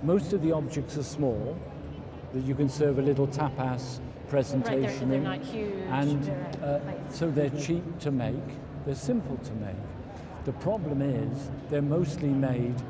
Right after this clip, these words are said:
Speaker 1: by people in small potteries in this country and around the world. And, uh, our job, as I see it, is not to knock those people out of business, but to be able to lift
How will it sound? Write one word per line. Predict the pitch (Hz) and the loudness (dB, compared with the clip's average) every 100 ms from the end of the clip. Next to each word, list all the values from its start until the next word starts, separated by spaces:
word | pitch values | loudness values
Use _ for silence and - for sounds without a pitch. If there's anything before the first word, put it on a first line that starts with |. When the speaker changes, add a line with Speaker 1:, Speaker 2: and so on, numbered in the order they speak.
| - - - | -8 -8 0
Speaker 1:
by | 143 | 0
people | 143 151 143 143 | 2 0 0 2
in | 139 | 2
small | 139 143 135 131 131 | 2 0 2 0 -2
potteries | 147 - 110 101 117 - - - - - - | -2 -2 -4 -4 -4 -6 -8 -10 -12 -12 -4
in | 131 | 2
this | 135 131 | 2 2
country | 139 139 135 135 123 | 0 2 0 0 0
and | 123 | 0
around | 123 120 120 | 0 0 0
the | 120 | -2
world. | 120 117 110 123 156 - - - - | 0 0 0 -2 -4 -6 -10 -12 -8
And, | 135 143 147 143 139 - - 139 | -2 0 0 0 -4 -6 -6 0
uh, | 143 139 139 - - - - - - - - | 0 0 -4 -6 -10 -10 -10 -10 -12 -12 -10
our | 151 156 208 | -2 0 0
job, | 180 - 123 104 104 - | 0 4 4 4 0 -2
as | 123 | -2
I | 131 120 127 | 0 2 2
see | 131 156 143 | 2 2 4
it, | 104 - | 2 0
is | 120 | -2
not | 143 165 - | 0 -2 -4
to | - | -2
knock | 139 143 139 139 | 2 2 0 0
those | 139 135 135 135 | 0 0 0 -2
people | 131 131 127 | -2 0 0
out | 127 127 | 0 -2
of | 120 147 | -4 0
business, | 151 - 117 107 - - - - | 0 0 -4 -4 -8 -10 -10 -4
but | 151 | -4
to | - | -2
be | 139 151 | 0 4
able | 160 160 139 | 4 4 2
to | - | 0
lift | 143 151 180 - - - | 2 2 0 0 -6 -8